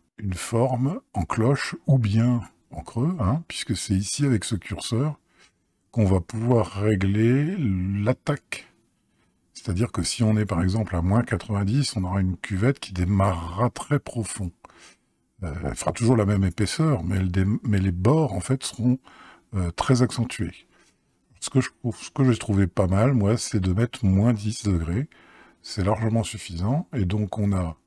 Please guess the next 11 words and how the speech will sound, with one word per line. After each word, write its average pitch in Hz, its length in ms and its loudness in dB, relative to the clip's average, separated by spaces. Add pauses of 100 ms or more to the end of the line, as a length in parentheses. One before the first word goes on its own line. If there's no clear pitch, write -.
(720)
vingt 98 440 0 (680)
et 87 140 0
vingt, 82 320 -4 (420)
c'est-à-dire 82 520 -6
la 85 120 -6
moitié. 92 480 -6 (220)
On 117 140 0
applique. - 680 -4 (1800)
Et - 60 -20
comme 85 260 -4
d'habitude, 92 640 -2